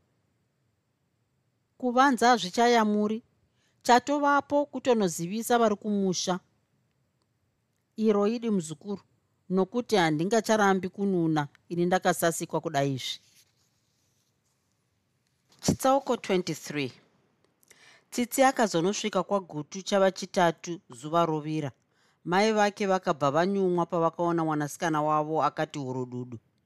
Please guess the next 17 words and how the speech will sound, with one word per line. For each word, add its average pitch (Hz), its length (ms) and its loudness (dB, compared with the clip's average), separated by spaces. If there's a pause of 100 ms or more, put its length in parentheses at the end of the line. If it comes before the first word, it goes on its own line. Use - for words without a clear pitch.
(800)
Ava 185 260 2
vachakandiwana 185 960 2
baba 156 340 2
vaiye 160 380 2
Tsitsi, - 540 -10 (180)
vakanga 185 400 0
vari 175 220 2
mumba 156 420 0
mavaikuya 165 760 -2
fodya 131 420 -6
yavo. 135 440 -2 (760)
Tsitsi 208 280 -6
namai 220 380 2
vake 196 320 0
vakazopinda 165 720 -2
mumbayo 160 580 2
yokubikira, 147 760 -6